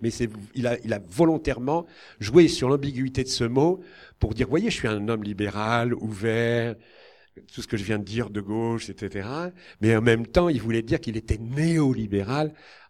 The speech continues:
en, en, en ce qu'il était un social-libéral, c'est-à-dire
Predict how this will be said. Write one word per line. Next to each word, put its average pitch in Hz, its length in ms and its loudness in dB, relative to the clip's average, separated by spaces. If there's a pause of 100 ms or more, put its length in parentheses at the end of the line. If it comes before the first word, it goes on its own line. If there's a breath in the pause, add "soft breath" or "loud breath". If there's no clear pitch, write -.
en, 95 260 -6
en, 92 280 -8 (100)
en 90 80 -10
ce - 80 -12
qu'il 95 140 -8
était 92 180 -2
un 76 120 -6
social-libéral, 113 1200 -2
c'est-à-dire 104 640 -2